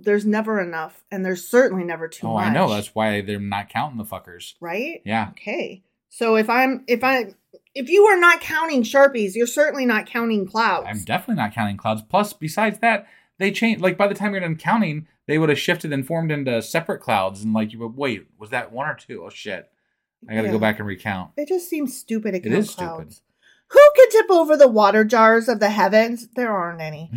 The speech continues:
Speaker 2: <laughs>
Speaker 1: When the dust becomes hard and the clods of earth stick together. This is so poetic and dumb.
Speaker 2: Uh, yeah.
Speaker 1: And I like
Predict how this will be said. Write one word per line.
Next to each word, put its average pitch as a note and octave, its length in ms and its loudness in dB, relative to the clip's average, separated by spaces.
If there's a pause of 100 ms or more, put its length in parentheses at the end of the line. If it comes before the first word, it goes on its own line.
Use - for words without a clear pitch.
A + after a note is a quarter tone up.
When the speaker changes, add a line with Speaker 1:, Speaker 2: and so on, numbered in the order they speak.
Speaker 2:
<laughs> - 160 -10
Speaker 1:
When C#4+ 180 12
the B3 80 8
dust G#3 400 2
becomes A3 320 -4
hard G3 460 4
and G3+ 120 0
the F#3 60 -8
clods G3 400 0
of F3+ 100 -6
earth F#3+ 220 0
stick A3 320 -10
together. F#3+ 640 -2 (420)
This C#4+ 180 -12
is E4 180 -8
so C#4+ 220 4
poetic G#3+ 600 -2
and F#3+ 180 -4
dumb. F#3+ 380 -10 (160)
Speaker 2:
Uh, F2 60 -20 (180)
yeah. G#2+ 420 -2
Speaker 1:
And B3+ 180 2
I B3+ 120 0
like A#3+ 300 -2